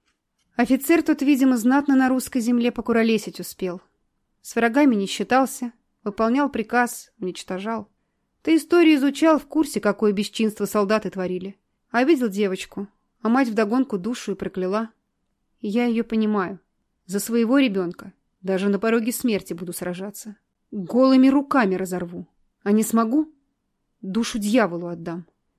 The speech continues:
Лишь бы обидчик ещё триста жизней мучился. Материнское сердце кровоточило.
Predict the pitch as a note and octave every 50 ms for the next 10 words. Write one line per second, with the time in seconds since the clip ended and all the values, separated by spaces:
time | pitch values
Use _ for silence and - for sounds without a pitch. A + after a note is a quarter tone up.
0 | _ _ _ _ _ _ - G3 A3 G3 G3 G#3+ A3 G#3+ G3+ G3+ C4+ C4+ - -
1 | G3 - - F#3+ - - G3+ - - G#3+ A#3 - _ B3 A3 F#3+ G#3 A#3+ F#3+ F3
2 | F3+ F3 F3 F3 E3+ - - - - - - F#3+ _ _ _ _ _ _ _ _
3 | G3+ G3 F#3 - G3+ G#3 A3+ A3 G#3+ - - A3 G3+ - - A#3 A3 G#3+ - -
4 | G#3 - G#3 G3+ G3+ G3 - G3+ G3+ - - - A3 G#3 F3+ E3 F3